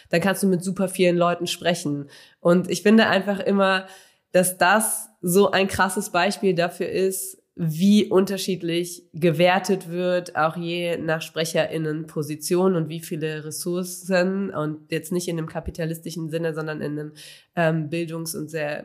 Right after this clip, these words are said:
positiv konnotierten Sinne, wir einfach, ähm,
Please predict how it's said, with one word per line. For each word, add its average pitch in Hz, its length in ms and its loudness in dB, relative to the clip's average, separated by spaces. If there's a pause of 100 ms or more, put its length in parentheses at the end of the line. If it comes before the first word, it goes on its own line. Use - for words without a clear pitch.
(100)
positiv 180 560 -2
konnotierten 165 760 -2
Sinne, 160 340 -2 (360)
wir 175 380 4
einfach, 170 640 -2
ähm, 156 600 -4